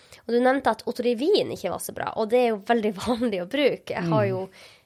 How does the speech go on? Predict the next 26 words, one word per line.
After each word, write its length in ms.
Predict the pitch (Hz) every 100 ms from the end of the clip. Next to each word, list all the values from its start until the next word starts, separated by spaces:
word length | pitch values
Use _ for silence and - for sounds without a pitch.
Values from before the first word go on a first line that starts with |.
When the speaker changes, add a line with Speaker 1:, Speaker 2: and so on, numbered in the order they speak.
| _
Speaker 1:
jeg 80 | -
har 120 | 180 202
jo 220 | 180 170
en 160 | 175 180
kollega 440 | - 190 240 -
som 160 | 196 185
bruker 280 | - - -
det 180 | -
hver 300 | - 202 196
eneste 260 | 196 196 - 214
dag, 160 | 202
og 80 | 190
har 40 | 196
brukt 80 | 196
det 80 | 202
i 20 |
mange 180 | 196 196
år. 180 | 196 73 - _ -
Speaker 2:
Mm. 360 | 180 135 110
Speaker 1:
Hva, 260 | 113 - -
hvorfor 240 | - 254 -
er 60 | 214
ikke 140 | 214
det 440 | 202 196 196 202 196
heldig 260 | 208 202
med 360 | 196 - -